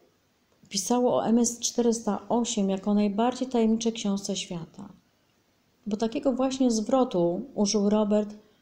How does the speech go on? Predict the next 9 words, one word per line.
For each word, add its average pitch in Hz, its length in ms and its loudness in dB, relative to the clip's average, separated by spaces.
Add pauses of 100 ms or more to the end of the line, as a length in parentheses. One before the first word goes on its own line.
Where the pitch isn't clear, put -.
(360)
Brumbach 214 800 2 (180)
w 208 120 0
opublikowanej 208 680 0
w 226 60 -2
Stanach 226 340 2
Zjednoczonych 208 640 0
pracy 208 540 0
The 180 100 2
World's 202 600 0